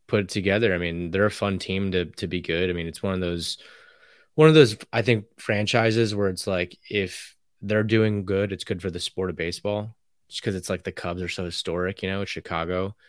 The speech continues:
great, great city, great sports town. Um, so it'll be an interesting, you know,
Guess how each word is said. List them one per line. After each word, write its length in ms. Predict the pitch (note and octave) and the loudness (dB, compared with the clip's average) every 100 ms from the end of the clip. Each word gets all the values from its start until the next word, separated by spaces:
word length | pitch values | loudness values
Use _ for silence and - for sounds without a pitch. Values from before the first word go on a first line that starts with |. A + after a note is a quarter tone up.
| _ _ - | _ _ -6
great, 380 | F#2 F2+ - | -2 -2 -4
great 220 | - F2+ - | -6 -4 -4
city, 320 | G2+ F2+ F2 | -4 -4 -4
great 180 | F2 - | -4 -4
sports 340 | - F2 F2 | -4 -6 -6
town. 380 | - G#2 G#2 G2+ _ _ _ _ _ - - | -2 -2 -2 -4 _ _ _ _ _ -10 0
Um, 360 | G2+ F#2+ F2 | 2 2 0
so 140 | - A2 | 0 4
it'll 160 | B2+ | 6
be 160 | C3 G2+ | 6 4
an 60 | |
interesting, 680 | G#2+ - G#2+ G#2+ G2 F#2 G2 - | 2 -4 -6 -4 -4 -4 -8 -6
you 80 | F2 | -4
know, 200 | E2 | -4